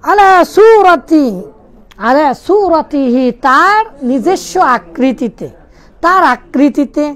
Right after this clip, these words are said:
তার আকৃতিতে মানে কার আকৃতিতে? মিরকাতুল মাফাতিতে আমরা দেখলাম ব্যাখ্যাতে যে অনেকেই অনেক কথা বলেছেন, কিন্তু আসাহুল আকওয়াল, আসাহুল আকওয়াল যেটা, সেটা কি?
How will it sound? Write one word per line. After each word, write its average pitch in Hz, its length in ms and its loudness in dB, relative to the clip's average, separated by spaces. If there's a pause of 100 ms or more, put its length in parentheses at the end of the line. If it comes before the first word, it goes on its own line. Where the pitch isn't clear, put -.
(160)
তার 381 200 0
আকৃতিতে 392 720 -4
মানে 320 260 -6
কার 214 240 -2
আকৃতিতে? 220 600 -4 (500)
মিরকাতুল 339 960 -2
মাফাতিতে 285 1160 -4
আমরা 254 340 -4
দেখলাম 277 540 -6
ব্যাখ্যাতে 233 640 -8 (440)
যে 294 140 -4
অনেকেই 339 480 -2
অনেক 320 360 0
কথা 302 260 -2
বলেছেন, 254 500 -2
কিন্তু 269 320 -8 (560)
আসাহুল 285 960 0
আকওয়াল, 262 640 0 (260)
আসাহুল 302 640 -2
আকওয়াল 269 420 -2
যেটা, 240 260 -6
সেটা 294 240 -6
কি? 381 240 0